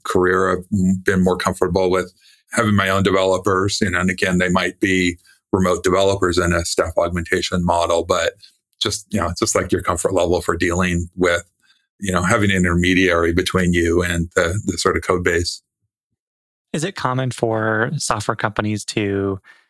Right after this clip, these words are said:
Speaker 2: offer some outsourced services, like,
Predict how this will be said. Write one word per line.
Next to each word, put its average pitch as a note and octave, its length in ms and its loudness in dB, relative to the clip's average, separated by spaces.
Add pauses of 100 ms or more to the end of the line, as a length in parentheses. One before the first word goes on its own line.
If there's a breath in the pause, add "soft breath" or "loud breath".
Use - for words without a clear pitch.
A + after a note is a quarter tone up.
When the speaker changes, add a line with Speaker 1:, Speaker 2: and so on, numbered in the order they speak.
(240 soft breath)
Speaker 2:
offer A2 300 -2
some A2+ 300 -2
outsourced G#2+ 480 -2
services, G2+ 840 -2 (140)
like, F#3 120 -6